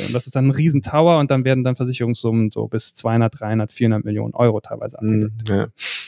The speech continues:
Speaker 2: Über einen Fall aktuell, das sind hundertfünfzig Millionen. Ja.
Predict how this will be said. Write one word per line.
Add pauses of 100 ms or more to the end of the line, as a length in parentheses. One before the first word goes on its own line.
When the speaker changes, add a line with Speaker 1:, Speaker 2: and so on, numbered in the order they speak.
(400)
Speaker 2:
Über
einen
Fall
aktuell,
das
sind
hundertfünfzig
Millionen. (100)
Ja.